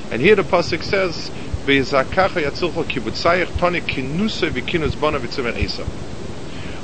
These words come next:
Also, the word kinusay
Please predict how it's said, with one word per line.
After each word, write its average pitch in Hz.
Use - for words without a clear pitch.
Also, 156
the 135
word 175
kinusay 147